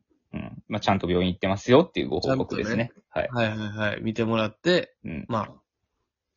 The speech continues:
Speaker 2: まあまあまあね。
Speaker 1: ある意味吉報ですから、ちゃんと病院行ってるっていうのは。
Speaker 2: 大丈夫、大丈夫。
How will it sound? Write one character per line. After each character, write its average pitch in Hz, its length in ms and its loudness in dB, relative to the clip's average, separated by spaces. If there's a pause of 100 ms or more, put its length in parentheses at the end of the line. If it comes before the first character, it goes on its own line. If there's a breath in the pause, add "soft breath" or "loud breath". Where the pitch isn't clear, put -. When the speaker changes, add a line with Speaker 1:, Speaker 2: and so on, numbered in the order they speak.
(120)
Speaker 2:
ま 127 80 -4
あ 110 40 -6
ま 110 220 -6
あ - 20 -16
ま 113 220 -16
あ 113 40 -16
ね。 104 180 -12 (180)
Speaker 1:
あ 104 120 -2
る 123 100 4
意 110 80 4
味 90 120 -2
吉 - 280 -10
報 80 160 0
で 57 80 -4
す - 100 -18
か - 80 -8
ら、 - 120 -10
ち - 80 -12
ゃ - 60 -6
ん 85 60 -6
と - 120 -10
病 82 160 -4
院 67 80 -6
行 - 60 -18
っ - 20 -20
て - 100 -8
る 52 60 -6
っ - 40 -14
て - 140 -14
い - 40 -8
う - 40 -10
の - 60 -12
は。 - 120 -20 (360)
Speaker 2:
大 139 200 2
丈 214 120 4
夫、 202 40 4
大 156 160 2
丈 180 180 2
夫。 131 180 0